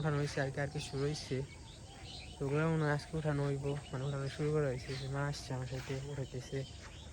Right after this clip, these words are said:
আলু অনেক হয়েছে, মানে পুরো জমিতে তো মানে ফালানো হয়েছে, মানে, মানে আল-, মানে ওই লেবেল করে ফালানো নেই, মানে line by line, যেমন আমরা আগে একটা জমিতে উঠেছি অনেক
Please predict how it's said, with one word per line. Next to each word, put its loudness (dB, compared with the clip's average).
আলু 4
অনেক 2
হয়েছে, 0
মানে -4
পুরো 2
জমিতে 6
তো 0
মানে 4
ফালানো 8
হয়েছে, 2
মানে, 2
মানে 0
আল-, 4
মানে -4
ওই 2
লেবেল 6
করে 6
ফালানো 6
নেই, 6
মানে 6
line 6
by 6
line, 6
যেমন 4
আমরা 2
আগে 4
একটা -6
জমিতে 2
উঠেছি 0
অনেক 2